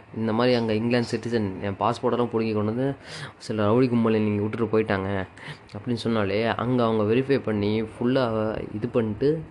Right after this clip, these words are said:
அவங்கள மறுபடியும் அந்த ஊருக்கே அமுச்சு விட்ருவாங்க. ஆனா இது ஒரு பெரிய கிளைமேக்ஸ் அப்படிங்கிற மாதிரி வச்சு இவங்க வந்து முடிச்சது வந்து நிஜமாவே ஒரு கேவலமான ஒரு விஷயம். இவருக்கு என்ன நினைச்சு தனுஷ் ஓகே பண்ணாரு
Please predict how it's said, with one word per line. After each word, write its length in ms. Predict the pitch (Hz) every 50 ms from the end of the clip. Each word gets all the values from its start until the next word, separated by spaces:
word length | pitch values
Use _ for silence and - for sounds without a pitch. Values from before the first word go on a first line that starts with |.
| - -
அவங்கள 320 | 110 117 117 117 113 107
மறுபடியும் 320 | 104 107 113 127 135 127 117
அந்த 80 | 107
ஊருக்கே 260 | 110 110 107 107 123
அமுச்சு 200 | 107 104 104 110
விட்ருவாங்க. 340 | 104 104 104 95 92 92 95 - - - - - - - - - - - - _ _ _ _ - - - - _ _ _
ஆனா 160 | - 131 139
இது 220 | 139 127 123 127 127
ஒரு 440 | 127 120 120 117 117 117 113 110 -
பெரிய 260 | - 120 127 135 139
கிளைமேக்ஸ் 500 | 135 127 123 120 120 123 117 113 - 117
அப்படிங்கிற 340 | 107 113 117 107 107 104 104
மாதிரி 240 | 107 113 120 117 107
வச்சு 260 | 107 104 107 - 123
இவங்க 180 | 110 104 107
வந்து 180 | 104 101 110 110 107
முடிச்சது 420 | 110 107 107 107 - 107 104 101
வந்து 100 | 110 117
நிஜமாவே 460 | 117 110 104 110 110 110 113 113 113
ஒரு 140 | 113 107 104 - - -
கேவலமான 500 | - - 107 107 107 107 107 107 110 110 113
ஒரு 300 | 107 104 104 101 101 98
விஷயம். 400 | 98 95 - 95 98 98 101 113 120 - - - - - - - - - - - - _ _ _ _ _ _ _ _ -
இவருக்கு 480 | - 104 107 107 107 110 107 104 101 104 101 101 101 98 98 98 98 92 - - - - - - - - - - - - - - - - - - - - - - - - - - - - - - - -
என்ன 180 | 104 107 120
நினைச்சு 340 | 123 123 117 117 110 - 117
தனுஷ் 320 | 110 107 107 113 110 - 113
ஓகே 180 | 107 104 110 104
பண்ணாரு 420 | - 98 101 101 95 95 98 104